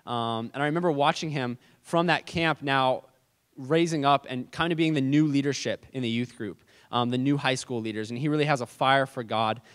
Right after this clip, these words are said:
Um, so that's kind of what the Lord's been taking me through right now and what I've been blessed with. Um, but anyways, um, while I'm on the topic of camp, I do have an announcement to make. Um,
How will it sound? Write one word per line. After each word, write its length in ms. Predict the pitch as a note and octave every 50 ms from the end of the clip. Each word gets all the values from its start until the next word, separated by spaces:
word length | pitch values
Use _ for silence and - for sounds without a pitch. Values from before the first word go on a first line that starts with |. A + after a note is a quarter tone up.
| - _ -
Um, 140 | - A#2 A#2+
so 120 | - -
that's 140 | D3+ D#3 -
kind 100 | - G#3+
of 60 | F#3+
what 80 | E3+ -
the 60 | D#3+
Lord's 200 | C#3+ D3 D3+ C#3+
been 100 | D3 C3
taking 260 | - E3 C#3 - D3
me 60 | C3+
through 200 | A#2+ - - C3+
right 160 | B2+ A#2+ G#2 A2+
now 200 | A#2 A#2 A#2+ A#2+
and 80 | A#2
what 100 | A#2 A#2
I've 80 | A#2 A2+
been 140 | A2+ A2 G2+
blessed 320 | A2+ A2+ A2+ A#2 - -
with. 240 | A2+ G#2+ A2+ - _ _ _ _ - _ _ _ -
Um, 440 | A#2 A#2+ A#2 A2+ A#2 A2+ A2 B2 - _ - - _ _ -
but 120 | D3+ D3+
anyways, 480 | D3+ F3 G3+ G3 F3 D#3 D3 C#3 - -
um, 220 | C#3 C#3 C3 C3 C#3
while 140 | D3 D#3 E3
I'm 80 | E3+
on 80 | F3 F#3
the 60 | F#3+
topic 280 | - G3 E3+ E3 D#3+ E3+
of 140 | D3+ -
camp, 300 | - - E3+ C#3+ C3+ -
I 40 | C#3+
do 120 | C3 C#3 D#3
have 100 | D#3 D#3
an 60 | E3
announcement 440 | D#3 D3 C#3+ C#3+ C3+ - C#3+ B2+ -
to 60 | C#3+
make. 260 | C3+ B2+ B2 - -
Um, 220 | C3 A#2 A#2 A#2